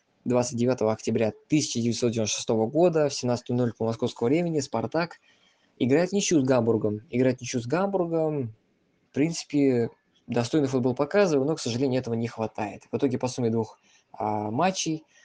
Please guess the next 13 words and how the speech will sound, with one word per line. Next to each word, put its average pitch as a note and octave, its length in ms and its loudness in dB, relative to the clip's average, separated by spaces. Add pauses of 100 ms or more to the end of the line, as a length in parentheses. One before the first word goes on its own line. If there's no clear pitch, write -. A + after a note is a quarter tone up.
«Спартак» A2+ 440 -4
улетает A2+ 360 -2
от A2 140 -12
Гамбурга D3+ 460 0
со B2 140 -6
счётом D#3 500 -4 (180)
пять B2 460 -2 (560)
два. G#2+ 420 -6 (380)
Это D#3+ 420 -2
разгром. A#2 1000 0 (160)
Разгром, A2+ 400 0
Петрович, F3+ 480 0
но D3+ 320 -4